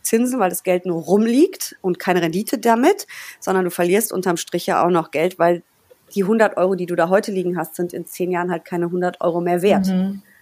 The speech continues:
Speaker 1: Also ich weiß zu meiner Kind-, um es mal bildlich zu machen, als ich Kind war, hast du für fünfzig Pfennig oder eine Mark, also das war dann aber schon teuer, eine Kugel Eis gekriegt.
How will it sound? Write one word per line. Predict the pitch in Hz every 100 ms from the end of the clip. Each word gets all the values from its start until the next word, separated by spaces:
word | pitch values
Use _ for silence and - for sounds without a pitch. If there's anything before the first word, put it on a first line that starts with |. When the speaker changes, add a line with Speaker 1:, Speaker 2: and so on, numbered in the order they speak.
| _
Speaker 1:
Also | - 170
ich | 180
weiß | 175 185 185
zu | -
meiner | 185 180 180
Kind-, | 170 - 208 220
um | 175
es | -
mal | 175 151 _
bildlich | 208 202 226 226
zu | -
machen, | 214 220 202
als | 180
ich | - 190
Kind | - 220 233
war, | 226 220 220 - - _ -
hast | 190
du | 190
für | 190
fünfzig | - 220 - 185 185 _ _
Pfennig | - - 226 254 196 277 - -
oder | 196 196 190 -
eine | 180 180
Mark, | 165 175 180 185 185 - - _ _ _
also | 175
das | 175 190
war |
dann | 180 160
aber | 160
schon | - 175
teuer, | 214 202
eine | 185
Kugel | 180 170 180
Eis | - 185 -
gekriegt. | - 180 175 160 -